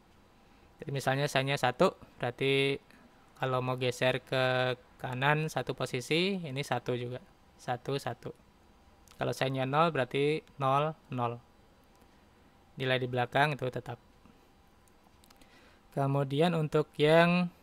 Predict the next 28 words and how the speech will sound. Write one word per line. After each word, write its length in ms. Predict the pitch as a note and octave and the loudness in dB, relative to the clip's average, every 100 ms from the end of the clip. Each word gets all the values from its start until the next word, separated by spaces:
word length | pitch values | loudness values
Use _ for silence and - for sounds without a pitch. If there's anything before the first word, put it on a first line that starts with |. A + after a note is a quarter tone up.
| - | -20
shift, 560 | - - D3+ D3 - - | -14 2 4 4 -2 -6
arithmetic 560 | C#3+ C3+ D3 C#3 D3 | -4 -2 -4 -4 -4
shift 240 | - D#3 - | 2 0 0
ke 400 | - C3+ C#3 C3 - | 0 2 2 -2 -4
kiri, 400 | C3 B2+ D#3 G3+ - - - | -2 0 0 -2 -8 -20 -20
sign-nya 480 | - B2+ B2+ C#3 - | -4 -2 0 -2 -4
tetap. 320 | - C#3+ - - - _ _ _ - - - - - C#3 | 0 0 0 -10 -20 _ _ _ -20 -20 -20 -20 -10 -2
Yang 680 | C3 C3 C3+ C3+ C3+ C#3 B2+ | 2 4 2 -2 -4 -4 0
hilang 240 | C3+ D#3+ | 4 4
adalah 340 | D#3+ C#3 C3+ D3+ | 4 2 2 2
yang 400 | C#3+ C#3 D3+ E3 | 0 0 0 0
di 80 | D#3+ | -2
belakang 480 | B2+ B2+ B2 C3+ C3+ | -2 0 0 0 -2
sign, 400 | - C3+ A#2+ B2 - | 2 2 2 -4 -10
jadi 320 | C3+ C3 B2+ | -10 -6 -4
hilang 240 | B2 A#2+ | -4 -4
dia. 80 | B2 A#2+ _ _ _ _ - - - _ - | -8 -14 _ _ _ _ -20 -20 -20 _ -8
Yang 400 | C3+ C3 C3 C3 | -2 0 0 -2
kosong 480 | B2+ B2 D3 E3+ E3 | -4 2 4 6 4
ditinggalkan, 560 | C3+ C3 B2+ - D#3 | -2 -2 -2 2 2
diisi 320 | C3+ B2 C3+ | 2 -2 -2
dengan 420 | B2+ B2 C3 D3 E3 - | -4 -2 0 -2 -4 -8
nol. 240 | A#2+ A2+ A#2+ - - - _ - | -6 -6 -8 -18 -20 -20 _ -10
Ini 160 | C3+ B2 | -10 -6
shift 320 | C3+ C3+ - | -6 -6 -6
ke 240 | B2+ C#3 D3 | -4 -4 -4
kiri. 240 | B2 A#2+ - - - - - - E3 - _ | -8 -8 -14 -20 -18 -16 -16 -16 -16 -16 _
<clears throat> 320 | - A#3+ D3+ | 2 2 2